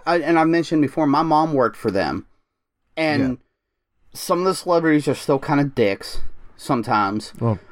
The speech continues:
Speaker 2: sure.
Speaker 1: But there, but there's still a lot of celebrities, and the people that typically work within the organization top notch. I-, it's,
Speaker 2: Yeah.
Speaker 1: I've seen a lot of good things that they've done and the way they work it. So,
Speaker 2: You know, I gotta tell you, uh, as a, uh,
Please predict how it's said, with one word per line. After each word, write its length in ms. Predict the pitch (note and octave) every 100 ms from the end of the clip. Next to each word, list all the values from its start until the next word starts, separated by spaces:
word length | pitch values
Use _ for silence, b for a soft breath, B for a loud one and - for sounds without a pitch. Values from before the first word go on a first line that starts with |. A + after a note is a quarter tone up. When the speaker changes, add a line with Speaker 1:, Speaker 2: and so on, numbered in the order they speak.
| -
Speaker 2:
sure. 320 | A2+ - A2+ E2
Speaker 1:
But 160 | E3+
there, 300 | F3 D#3+ D3+
but 220 | D#3+ D#3+
there's 200 | D#3 D#3+
still 260 | - - G3+
a 40 |
lot 220 | E3 D3+ C3
of 80 |
celebrities, 560 | - C#3 C#3 D3 D3 C#3
and 100 | C#3
the 60 | A2
people 440 | - E3+ D#3+ F3
that 340 | D#3 C3+ G#2+ -
typically 440 | D3+ C#3 C#3+ D#3
work 420 | B2+ B2 A#2+ A#2+
within 280 | C3 B2+ C3
the 80 | C3+
organization 1040 | B2 B2+ C3+ B2+ B2+ B2 B2+ - C3+ C3+ - _ _ _ _ -
top 280 | - F#2+ -
notch. 480 | G#2+ B1+ - - - _ - -
I-, 40 | A#2+
it's, 400 | A2 F#2+ G#2+ G#2+
Speaker 2:
Yeah. 240 | G2 F#2
Speaker 1:
I've 100 | A#2
seen 180 | - C3+
a 60 | A#2
lot 240 | A2 A#2
of 100 | A#2+
good 180 | B2 A2+
things 260 | A#2+ A2+
that 100 | A#2+
they've 240 | A2 A2+ A2
done 260 | A2+ A2 A2
and 100 | G#2
the 60 |
way 160 | G#2 G#2
they 140 | G2
work 320 | F#2 F#2 E2+
it. 140 | - - -
So, 400 | - - D#2 D#2 - B B B B
Speaker 2:
You 140 | D3+
know, 140 | D#3+ -
I 100 | D#3
gotta 200 | F3+ D3
tell 220 | - C3+
you, 120 | A#2+
uh, 320 | F#2 G2 G2+ B1+
as 200 | G#2 G#2
a, 260 | G2 F2+ - -
uh, 220 | - E2+